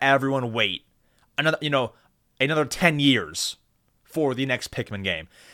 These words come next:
So it's probably not gonna be a ten-year wait is what I bring you for Pikmin five. Like, it's gonna come eventually. And I, when I say eventually, I mean, like,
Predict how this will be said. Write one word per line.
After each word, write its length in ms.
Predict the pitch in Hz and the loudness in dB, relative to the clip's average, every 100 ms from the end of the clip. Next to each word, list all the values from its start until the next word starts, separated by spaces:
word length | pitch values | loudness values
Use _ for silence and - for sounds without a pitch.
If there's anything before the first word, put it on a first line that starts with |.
| - | -14
So 520 | - - 226 196 - - | -2 6 8 6 4 2
it's 260 | 220 214 - | 2 2 -2
probably 720 | _ - 202 226 285 285 311 | _ -2 4 6 6 2 4
not 280 | 285 254 | 6 6
gonna 180 | 247 226 | 6 0
be 180 | 196 202 | 4 6
a 60 | 170 | 6
ten-year 500 | - 180 170 151 139 | 4 2 2 0 -2
wait 360 | 117 117 92 | 0 -2 -2
is 180 | - 127 | -4 -2
what 120 | 127 | 2
I 60 | 131 | 2
bring 260 | 101 120 101 | 2 -2 -4
you 240 | 85 82 _ | -8 -12 _
for 160 | 143 | -4
Pikmin 380 | 135 120 113 107 | 0 0 -2 -4
five. 280 | 98 85 82 - - | -4 -6 -8 -14 -2
Like, 160 | - - | -2 4
it's 200 | 233 233 | 4 4
gonna 200 | 269 247 | 2 2
come 260 | - 190 - | 2 2 2
eventually. 840 | 147 131 139 123 131 110 92 82 - - _ | 0 4 4 2 -4 -4 -6 -10 -20 -20 _
And 280 | 156 156 151 - | 2 2 0 2
I, 120 | 139 147 123 - _ _ _ | 2 2 -8 -20 _ _ _
when 240 | 143 135 | 0 6
I 80 | 214 | 6
say 160 | 233 233 | 6 2
eventually, 380 | 151 165 185 175 | 2 2 2 2
I 60 | |
mean, 180 | 151 170 | 2 2
like, 260 | 160 135 | 2 2